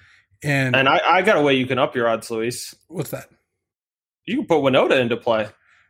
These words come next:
Speaker 1: You could put Winota into play. I wasn't really counting putting a, uh, putting a Winota into
Speaker 2: Oh, it's
Speaker 1: play,
Speaker 2: a
Speaker 1: but
Speaker 2: real deal. I mean, you will get legend ruled in that you'll have to choose the new one.
Speaker 1: You do get a
Speaker 2: But it just,
Speaker 1: four four
Speaker 2: it just
Speaker 1: indestructible
Speaker 2: turns
Speaker 1: attacker.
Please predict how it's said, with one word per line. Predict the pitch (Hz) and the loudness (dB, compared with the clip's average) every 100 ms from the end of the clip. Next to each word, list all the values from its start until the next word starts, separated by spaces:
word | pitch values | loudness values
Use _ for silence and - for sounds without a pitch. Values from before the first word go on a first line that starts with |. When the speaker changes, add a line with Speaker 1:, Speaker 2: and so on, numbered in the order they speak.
| _ _ | _ _
Speaker 1:
You | 226 262 | -4 -2
could | - 226 | 0 0
put | 247 | 2
Winota | 196 180 | 4 2
into | 143 | 0
play. | - 117 | -2 -2
I | |
wasn't | 147 180 | 0 0
really | 180 151 | -2 -2
counting | 160 143 123 | -4 -8 -8
putting | - 147 135 | -8 -8 -8
a, | |
uh, | - 135 | -8 -8
putting | - 170 139 | -6 -6 -4
a | 135 | -4
Winota | 127 127 123 127 | -4 -4 -4 -2
into | 175 | 0
Speaker 2:
Oh, | 208 | 2
it's | - | 2
Speaker 1:
play, | 415 | 0
Speaker 2:
a | |
Speaker 1:
but | 220 | 2
Speaker 2:
real | 170 135 | 2 2
deal. | 185 440 127 | 0 2 2
I | 147 | 2
mean, | 151 143 - _ _ | 0 -2 -6 _ _
you | - 156 | -12 -2
will | 165 170 | 0 2
get | 151 | 0
legend | 127 127 143 175 | 2 0 0 0
ruled | 185 196 | 2 2
in | 151 | 2
that | 135 123 | 0 0
you'll | 131 | 0
have | 135 135 | 0 -2
to | 131 | -4
choose | - 139 123 | -6 -8 -6
the | 123 | -4
new | 120 | -2
one. | 131 165 208 | 0 0 0
Speaker 1:
You | |
do | 214 | -2
get | 262 | 0
a | 220 | 0
Speaker 2:
But | - | 0
it | 175 | 0
just, | 165 | 2
Speaker 1:
four | 175 | 0
four | 147 | 0
Speaker 2:
it | 151 | -2
just | 165 - | -2 -2
Speaker 1:
indestructible | 147 - 131 180 | -2 -2 0 2
Speaker 2:
turns | 175 | 2
Speaker 1:
attacker. | 139 131 - 123 143 | 0 -6 -10 -16 -18